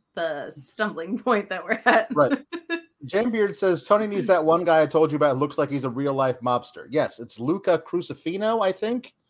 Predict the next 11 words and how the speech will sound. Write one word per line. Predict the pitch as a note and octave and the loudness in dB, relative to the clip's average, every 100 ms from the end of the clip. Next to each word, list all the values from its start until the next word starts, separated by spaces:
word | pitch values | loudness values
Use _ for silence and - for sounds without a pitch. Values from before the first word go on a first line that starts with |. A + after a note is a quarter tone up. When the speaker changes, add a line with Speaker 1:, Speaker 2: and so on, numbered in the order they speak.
| _ | _
Speaker 1:
Yeah. | - C#4 D4+ C#4+ C#4 C3+ | -2 2 6 8 8 6
Speaker 2:
Um, | B2+ B2 - _ _ - | 2 -4 -10 _ _ -4
he | F3+ | 6
had | G3 | 8
a | F#3 | 8
match | F3+ F#3 F#3 | 4 2 2
versus, | F3+ E3+ E3+ C#3+ - | -2 -2 -2 -6 2
um, | D#3 D3 C3+ A#2 | 6 6 4 0
versus | D3 D3+ C3+ A2 _ _ - | -4 -4 -8 -10 _ _ -6
Tyler | D3+ E3+ D#3 | 2 4 6
Bate | D#3 D#3 E3 | 4 2 0